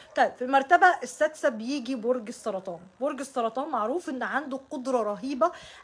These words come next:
آه، يعني هو شكاك جدا وبيفكر كتير قوي. دايما الشخص اللي بيفكر كتير فبيحلل كويس، فبيعرف يقرا الناس،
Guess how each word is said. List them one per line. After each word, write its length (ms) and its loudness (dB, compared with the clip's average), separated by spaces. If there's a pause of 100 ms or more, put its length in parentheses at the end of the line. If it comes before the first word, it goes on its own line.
(100)
آه، 20 -8
يعني 440 -4
هو 120 2
شكاك 340 0
جدا 460 -6
وبيفكر 380 -2
كتير 320 -8
قوي. 320 -2 (380)
دايما 320 6
الشخص 500 -4
اللي 160 -6
بيفكر 380 0
كتير 440 -6 (280)
فبيحلل 720 2
كويس، 480 0
فبيعرف 480 4
يقرا 220 4
الناس، 320 -2